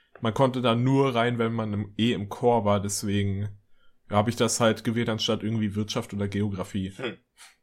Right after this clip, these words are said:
Speaker 1: Weil ich bin in beiden sowas von schlecht.
Speaker 2: <clears throat>
Speaker 1: Besonders wenn dir gesagt wird, ja, also in der elften Klasse verfestigt ihr erstmal euer Wissen von der neunten und zehnten Klasse. Da war ich erstmal raus, weil,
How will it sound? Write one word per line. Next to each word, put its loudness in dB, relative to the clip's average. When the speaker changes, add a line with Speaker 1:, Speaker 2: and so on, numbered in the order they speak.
Speaker 1:
Weil -4
ich -6
bin -4
in -2
beiden 0
sowas -2
von -8
schlecht. -6
Speaker 2:
<clears throat> -16
Speaker 1:
Besonders 4
wenn 4
dir 4
gesagt 2
wird, -4
ja, 4
also 2
in 2
der 2
elften 2
Klasse 0
verfestigt -2
ihr -2
erstmal 0
euer 2
Wissen -2
von -2
der 0
neunten 0
und -2
zehnten -2
Klasse. -4
Da 0
war 4
ich -2
erstmal 0
raus, 2
weil, 2